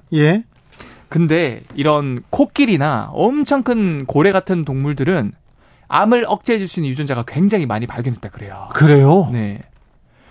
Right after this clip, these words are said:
Speaker 2: 그래서 사람 같은 경우는 암 억제 유전자가, 특정 암 억제 유전자가 두 개 정도밖에 없거든요.
Speaker 1: 예.
Speaker 2: 근데 코끼리는 한 사십여 개 되고요.
Speaker 1: 예.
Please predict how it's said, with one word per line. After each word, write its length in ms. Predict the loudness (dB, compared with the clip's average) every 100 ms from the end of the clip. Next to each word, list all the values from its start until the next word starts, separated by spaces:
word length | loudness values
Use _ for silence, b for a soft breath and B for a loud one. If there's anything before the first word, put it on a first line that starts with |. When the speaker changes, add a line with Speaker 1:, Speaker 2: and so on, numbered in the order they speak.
| b
Speaker 2:
그래서 140 | -6 -6
사람 340 | 0 2 4
같은 280 | 0 -2 -4
경우는 520 | -4 -4 -4 -4 -6 b b b
암 300 | 0 2 2
억제 400 | -2 -4 -2 -2
유전자가, 720 | -2 -2 -4 -2 -2 -2 -4
특정 300 | -8 -2 0
암 160 | 0 -2 -6
억제 300 | -6 -2 -2
유전자가 360 | 0 -2 -4
두 180 | -6 -4
개 100 | -2
정도밖에 420 | 0 0 -2 -4
없거든요. 380 | -8 -6 -8 -8 -4 2
Speaker 1:
예. 220 | 4 4 b b b
Speaker 2:
근데 220 | -4 -4
코끼리는 800 | -2 -6 -4 -4 -2 0 0 0
한 180 | -2 -6
사십여 400 | -2 -4 0 0
개 80 | 0
되고요. 300 | -4 -8 -4 4
Speaker 1:
예. 320 | 6 6 0